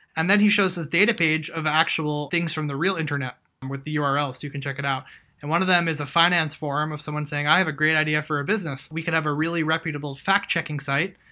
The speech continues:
and we always tell the truth until we wanna spread a lie. And everyone will believe it because we always tell the truth." I think people powerful would pay a lot for that service.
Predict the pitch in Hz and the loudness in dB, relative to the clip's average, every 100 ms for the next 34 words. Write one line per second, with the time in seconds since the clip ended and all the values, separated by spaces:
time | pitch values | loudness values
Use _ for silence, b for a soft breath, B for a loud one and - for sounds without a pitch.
0 | _ 139 143 143 160 185 180 165 147 - | _ -4 -4 -2 0 0 0 -4 -4 -2
1 | 233 143 - _ b 175 180 175 165 165 | 0 0 -6 _ b -2 0 0 2 2
2 | 147 165 165 156 143 - 160 156 196 143 | 2 0 2 0 0 0 2 6 6 6
3 | - _ _ _ 151 165 170 160 156 151 | -6 _ _ _ -2 0 0 0 -2 0
4 | 185 214 170 - 160 165 160 165 160 165 | 2 2 0 -2 -4 -2 2 0 0 -4
5 | 147 226 175 - _ b _ _ 196 190 | -2 0 -2 -4 _ b _ _ -2 0
6 | 208 208 208 180 170 143 175 170 165 151 | 2 2 2 2 0 2 2 4 0 -4
7 | 143 165 160 156 151 147 131 - 135 123 | 0 0 4 2 2 -4 -4 -6 -10 -10
8 | 131 - | -14 -16